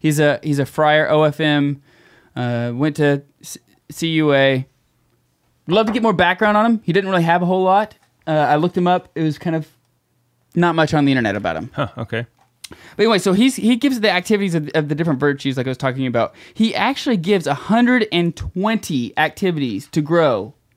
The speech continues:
Speaker 1: into magnanimity, because why not? You're this call to greatness. Like, it should be a great number.
Speaker 2: Yeah, <laughs>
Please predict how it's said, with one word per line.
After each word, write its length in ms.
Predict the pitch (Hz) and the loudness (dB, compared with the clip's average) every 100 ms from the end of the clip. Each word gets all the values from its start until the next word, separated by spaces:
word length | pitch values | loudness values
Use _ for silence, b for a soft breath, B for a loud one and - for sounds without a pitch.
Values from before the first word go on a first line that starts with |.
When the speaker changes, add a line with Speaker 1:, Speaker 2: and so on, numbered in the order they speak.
| _ _ - | _ _ -4
Speaker 1:
into 640 | 175 175 - 160 147 139 135 | 2 2 0 -4 -2 -2 -4
magnanimity, 600 | 156 156 143 147 143 127 | -2 2 4 4 2 0
because 240 | 127 160 151 | -2 -4 -2
why 260 | 143 170 | 0 0
not? 260 | 180 160 - | 2 0 0
You're 240 | 143 143 | 0 0
this 220 | 143 147 | -2 -6
call 220 | - 160 147 | -2 -2 0
to 80 | |
greatness. 320 | 139 143 107 104 | 0 -2 -4 -10
Like, 180 | 104 _ _ _ _ _ _ - 127 | -16 _ _ _ _ _ _ -14 -10
it 140 | 127 | -8
should 180 | - 170 | -2 0
be 80 | 139 | 0
a 40 | |
great 260 | 131 160 131 | 0 0 2
number. 360 | 165 143 - 117 | 2 0 -6 -4
Speaker 2:
Yeah, 240 | 127 113 - - | -2 -2 -6 -16
<laughs> 160 | - | -8